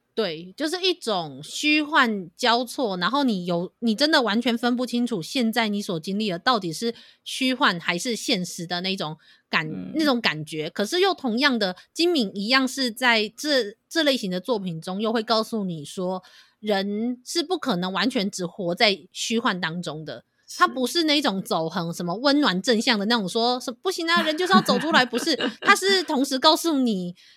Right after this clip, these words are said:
Speaker 1: 虚幻也是很重要的东西，可是我们仍然还是有一些我们不能够放下的东西。我觉得金敏就是同时肯定了虚幻跟现实的存在。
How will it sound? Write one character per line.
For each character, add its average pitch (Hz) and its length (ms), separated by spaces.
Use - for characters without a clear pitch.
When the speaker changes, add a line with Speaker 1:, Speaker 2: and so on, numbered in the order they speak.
Speaker 1:
虚 359 280
幻 285 400
也 220 160
是 330 160
很 220 120
重 226 160
要 233 120
的 175 100
东 175 160
西， 180 240
可 196 220
是 302 180
我 240 140
们 190 160
仍 196 240
然 190 420
还 226 180
是 302 200
有 190 220
一 247 120
些 214 260
我 196 160
们 170 260
不 294 200
能 185 260
够 214 160
放 180 220
下 175 160
的 156 80
东 151 200
西。 151 260
我 196 80
觉 233 120
得 269 80
金 285 260
敏 185 220
就 220 140
是 220 340
同 233 200
时 220 200
肯 175 300
定 214 180
了 175 120
虚 208 200
幻 220 220
跟 190 160
现 190 200
实 165 140
的 160 100
存 151 260
在。 165 180